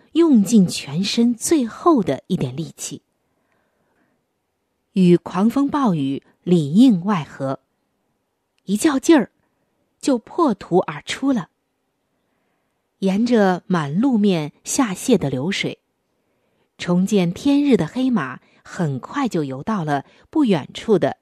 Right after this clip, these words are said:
一条河流当中。那里有他期待了四年的一切的食物和营养。这只废鱼黑马终于战胜了死亡，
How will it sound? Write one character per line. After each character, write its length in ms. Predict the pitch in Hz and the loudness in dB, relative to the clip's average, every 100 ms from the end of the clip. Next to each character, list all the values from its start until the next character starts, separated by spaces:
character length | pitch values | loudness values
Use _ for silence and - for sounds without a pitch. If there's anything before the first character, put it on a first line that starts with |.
| _ | _
一 80 | 196 | -6
条 240 | - 160 | -4 -6
河 260 | 175 - 165 | -6 -2 0
流 180 | 185 135 | 0 -2
当 220 | 143 143 | -8 -8
中。 240 | 151 139 - _ _ _ _ _ _ _ _ _ _ _ _ _ _ _ | -8 -8 -12 _ _ _ _ _ _ _ _ _ _ _ _ _ _ _
那 160 | 262 220 | 0 2
里 120 | 214 | 2
有 140 | 180 | -2
他 360 | 135 - 175 170 _ _ | -4 -8 -8 -8 _ _
期 260 | - - 311 | -12 -6 -2
待 180 | 302 233 | 0 0
了 120 | 175 | 0
四 340 | 170 - 330 | -2 -2 4
年 360 | 214 147 139 143 | 4 4 -2 -4
的 220 | 147 135 - _ | -2 -2 -6 _
一 200 | 170 185 | -2 0
切 260 | 240 - 285 | 0 0 -2
的 100 | 151 | -2
食 320 | - - 143 | -4 -6 -6
物 180 | 180 196 | -6 -6
和 160 | 147 165 | -4 -6
营 280 | 147 135 | -6 -6
养。 180 | 170 117 - _ _ _ _ _ _ _ _ _ _ _ _ _ _ _ _ _ _ | -6 -8 -14 _ _ _ _ _ _ _ _ _ _ _ _ _ _ _ _ _ _
这 140 | - 226 | -4 -4
只 240 | 220 226 | -2 -4
废 300 | 214 302 240 | -2 -2 -2
鱼 280 | 156 160 202 | -2 -2 -2
黑 280 | 196 254 262 | -2 0 0
马 240 | 170 - _ _ _ _ _ | 0 -4 _ _ _ _ _
终 240 | 339 339 | 0 4
于 160 | 214 220 | 4 4
战 360 | - 311 226 | 0 0 0
胜 220 | 196 277 220 | 0 0 0
了 80 | |
死 220 | 170 - 143 | 0 -6 -8
亡， 380 | 131 123 139 | -8 -8 -10